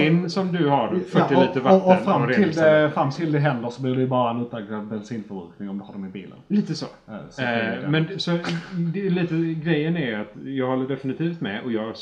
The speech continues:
Speaker 1: känner nästan att jag själv borde göra detta. För
Speaker 2: Ja.
Speaker 1: det är ju det att man
Speaker 2: Det är många som har börjat nu, tack vare detta.
Speaker 1: Ja,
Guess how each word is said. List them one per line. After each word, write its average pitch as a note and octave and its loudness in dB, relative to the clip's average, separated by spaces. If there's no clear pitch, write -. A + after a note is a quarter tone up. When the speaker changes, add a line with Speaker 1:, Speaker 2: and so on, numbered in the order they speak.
Speaker 1:
känner E3 -4
nästan C#3+ -8
att G#2 -10
jag G2 -8
själv G#2+ -12
borde F3 -6
göra C#3+ -6
detta. - -12
För C#3+ -8
Speaker 2:
Ja. C3 -2
Speaker 1:
det C#3+ 0
är D3+ 2
ju E3 2
det B2 0
att - -12
man A#2 -4
Speaker 2:
Det F3 6
är F#3 8
många G#3+ 8
som D#3+ -4
har D3 0
börjat E3+ -2
nu, F3+ -2
tack E3 -6
vare D3+ -4
detta. C#3+ -8
Speaker 1:
Ja, D#3 -2